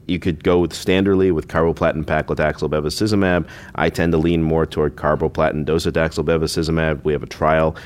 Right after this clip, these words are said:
The other trial, since we're on trials, I will offer him is the swog study, which is carboplatin, paclitaxel,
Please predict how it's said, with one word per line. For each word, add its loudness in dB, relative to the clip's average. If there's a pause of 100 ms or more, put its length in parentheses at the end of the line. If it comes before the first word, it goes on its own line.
(180)
The 0
other 2
trial, 2 (120)
since -6
we're 0
on 0
trials, 0
I 0
will 0
offer 0
him 0
is -2
the -4
swog 0
study, 0
which -4
is -6
carboplatin, 0
paclitaxel, -4